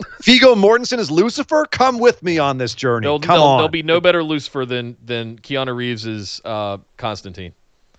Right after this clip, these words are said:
Speaker 1: That was
Speaker 2: Oh, yeah.
Speaker 1: Uh,
Speaker 2: Oh, why? I know that. I know. Uh,
Speaker 1: I can't remember that dude's name.
Speaker 2: I always
Speaker 1: He had the
Speaker 2: forget
Speaker 1: black
Speaker 2: that
Speaker 1: tar
Speaker 2: actor's
Speaker 1: on
Speaker 2: name
Speaker 1: his
Speaker 2: from
Speaker 1: feet.
Speaker 2: Fargo. From Fargo.
Speaker 1: Oh.
Speaker 2: He's just in American Gods recently.
Speaker 1: He's
Speaker 2: Yeah, he was a,
Speaker 1: fantastic.
Speaker 2: he was fantastic.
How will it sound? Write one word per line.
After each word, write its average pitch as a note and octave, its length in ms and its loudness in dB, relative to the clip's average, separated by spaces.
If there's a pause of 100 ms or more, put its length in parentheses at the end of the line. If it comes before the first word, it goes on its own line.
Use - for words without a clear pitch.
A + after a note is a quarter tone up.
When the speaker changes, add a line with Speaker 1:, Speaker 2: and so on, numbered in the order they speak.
(360)
Speaker 1:
That B2+ 180 -2
was G#2+ 320 -12 (260)
Speaker 2:
Oh, D3+ 320 6
yeah. D#3+ 260 6
Speaker 1:
Uh, E3 320 4
Speaker 2:
Oh, E3+ 260 4
why? F3 260 -2 (140)
I D#3 100 -2
know E3 120 -4
that. D#3 140 -2
I D#3 60 -6
know. D#3 140 -2
Uh, C#3+ 480 2
Speaker 1:
I - 20 2
can't F3 140 0
remember E3 200 -2
that E3 140 2
dude's D3 220 -4
name. C#3 320 -4
Speaker 2:
I D3 80 -2 (160)
always F3+ 360 6
Speaker 1:
He E3 40 -4
had D#3 40 -4
the - 20 -12
Speaker 2:
forget E3+ 160 0
Speaker 1:
black D#3 120 2
Speaker 2:
that D3 100 2
Speaker 1:
tar F3+ 120 4
Speaker 2:
actor's F3 160 2
Speaker 1:
on E3+ 60 0
Speaker 2:
name E3 40 0
Speaker 1:
his D3+ 120 -6
Speaker 2:
from C#3+ 100 -8
Speaker 1:
feet. F#3 140 -2
Speaker 2:
Fargo. D3 580 2 (500)
From C#3+ 180 -6
Fargo. C#3 600 4
Speaker 1:
Oh. C3 40 0
Speaker 2:
He's C3 140 -2
just B2 180 -12
in B2+ 120 -16
American B2 240 -4
Gods A#2+ 260 2
recently. A#2 360 0
Speaker 1:
He's A2+ 80 0
Speaker 2:
Yeah, A2+ 180 6
he C3 100 6
was A#2+ 140 4
a, - 20 2
Speaker 1:
fantastic. A2 140 -4
Speaker 2:
he B2+ 80 6
was A#2 160 4
fantastic. G#2 680 0